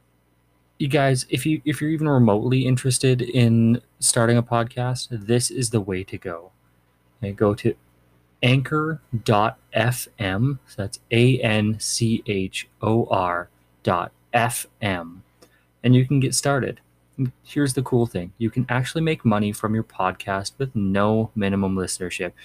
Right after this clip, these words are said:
You don't have to have your name out there with a hundred thousand people before you can start making money. They've actually sponsored me to put the spot in here,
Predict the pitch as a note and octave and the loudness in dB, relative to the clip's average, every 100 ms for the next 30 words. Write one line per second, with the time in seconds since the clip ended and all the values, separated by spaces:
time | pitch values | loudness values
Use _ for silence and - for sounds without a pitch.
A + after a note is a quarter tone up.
0 | - _ - B2 B2+ C#3+ C#3 C#3+ B2+ A#2 | -20 _ 0 2 4 2 0 0 0 2
1 | A#2+ A2+ G#2+ G#2+ G2 - G2+ F#2+ F#2 - | 4 4 2 0 -2 -2 -2 -2 -6 -10
2 | _ _ _ _ - - A#2 C3 C#3 B2+ | _ _ _ _ -16 -8 -2 2 2 2
3 | A#2+ A2+ A2+ - G2+ - G#2+ F#2+ G2+ - | 2 4 2 0 -4 -2 -2 0 -4 -6
4 | G#2 G2 F#2+ G2+ F2+ F#2+ F#2 F#2+ F2 F#2 | -4 -4 -4 -6 -6 -6 -8 -12 -12 -12
5 | F2+ F2+ F2+ _ _ _ _ _ _ _ | -12 -12 -18 _ _ _ _ _ _ _
6 | _ _ _ _ _ _ _ - B2 A2+ | _ _ _ _ _ _ _ -2 2 4
7 | B2+ C3 C3+ B2 - A#2+ A#2 A2+ B2+ A#2 | 2 2 4 4 4 4 2 4 4 6
8 | A2+ A2 - - A#2 - - G#2 - - | 6 4 -2 -6 -8 -4 -4 -2 -4 0
9 | F#2+ F#2+ F#2+ F#2 F#2 F2 F2+ | 0 0 -4 -6 -8 -8 -10